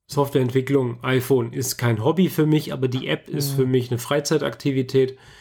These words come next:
Speaker 1: Das heißt, Entwicklung am Wochenende und nach
Speaker 2: Mhm,
Speaker 1: Feierabend
Speaker 2: genau.
Speaker 1: und bei der Hitze hat man definitiv was anderes zu tun, als vorm Rechner zu guck-, hocken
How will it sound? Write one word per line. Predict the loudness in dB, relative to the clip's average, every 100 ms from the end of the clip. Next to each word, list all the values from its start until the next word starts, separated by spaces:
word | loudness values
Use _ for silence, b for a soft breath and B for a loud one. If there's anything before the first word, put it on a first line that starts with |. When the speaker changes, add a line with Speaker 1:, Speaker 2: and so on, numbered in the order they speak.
| B B -8
Speaker 1:
Das | -6 -2
heißt, | 0 0 -4 -8
Entwicklung | -2 -2 2 2 2
am | 2 2
Wochenende | 0 0 -2 -2 2 4 4 2
und | -4 -2
nach | 0 0
Speaker 2:
Mhm, | 2
Speaker 1:
Feierabend | 2 2 2 2 2 2 0
Speaker 2:
genau. | -2
Speaker 1:
und | -2 -2 -6 -4
bei | 0 2
der | 4 4
Hitze | 2 2 2 2
hat | 2
man | 0 2
definitiv | 2 2 0 0 -2
was | -2
anderes | -2 -2 0 -2 -4
zu | -6
tun, | -2 -2 0
als | -4 -2
vorm | -2 0
Rechner | -2 -2 -4
zu | -4 -4
guck-, | -6 -6 _ -8 -4
hocken | -4 -4